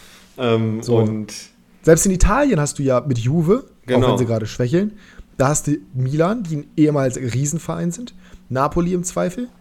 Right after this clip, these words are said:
Speaker 2: und Inter. Also das ist halt so, und Rom, die beiden Römerclubs. Auch wenn die halt eher so mit Leverkusen vergleichbar sind vielleicht, aber auch die haben halt eine riesige Tradition.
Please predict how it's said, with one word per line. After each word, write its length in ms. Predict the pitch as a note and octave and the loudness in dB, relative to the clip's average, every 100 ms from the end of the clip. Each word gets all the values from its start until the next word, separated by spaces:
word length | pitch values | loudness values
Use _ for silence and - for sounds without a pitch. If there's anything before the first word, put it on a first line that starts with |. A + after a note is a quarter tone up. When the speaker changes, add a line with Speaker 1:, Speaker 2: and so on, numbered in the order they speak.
| _ - - _ _ _ _ _ _ | _ -20 -20 _ _ _ _ _ _
Speaker 2:
und 180 | D#3+ D3+ | 0 0
Inter. 340 | A3 C4 G#2 - - _ _ | 0 -4 -4 -6 -18 _ _
Also 140 | B2+ B2 | -4 -2
das 140 | C#3+ | -2
ist 120 | E3+ | 0
halt 200 | F3 D3 | 2 2
so, 320 | D#3 E3+ D#3+ - - _ _ - | 0 0 0 -2 -8 _ _ -2
und 100 | C3+ | 0
Rom, 400 | A#2 E3 D#3+ G2 - _ | 4 6 4 0 -10 _
die 40 | A#2+ | -2
beiden 220 | B2+ C3+ | 0 2
Römerclubs. 640 | C3+ D#3+ A2+ A2+ - - _ _ _ _ _ _ _ _ | 2 0 -2 -6 -10 -14 _ _ _ _ _ _ _ _
Auch 140 | - A#2+ | -2 0
wenn 100 | F3 | 2
die 100 | D3+ | 2
halt 120 | D3 | 0
eher 180 | C#3+ D3+ | 2 2
so 160 | C#3+ | 2
mit 220 | C3 B2 A#2 | 2 0 0
Leverkusen 500 | C3+ C3 - A#2 A2 | 2 2 2 -2 -2
vergleichbar 400 | A2 G#2+ G#2 A2 | -2 -4 -4 -4
sind 160 | G#2+ | -4
vielleicht, 300 | - A2+ C3+ | -4 -2 0
aber 160 | C3 B2+ | 0 0
auch 100 | A#2+ | 0
die 140 | C#3 | 2
haben 80 | C#3 | 2
halt 160 | C3 B2+ | 2 2
eine 100 | C3+ | 4
riesige 260 | D#3 C3 | 4 2
Tradition. 600 | B2+ B2+ B2+ A#2 E3 G#2+ | 0 0 -2 -2 -2 -4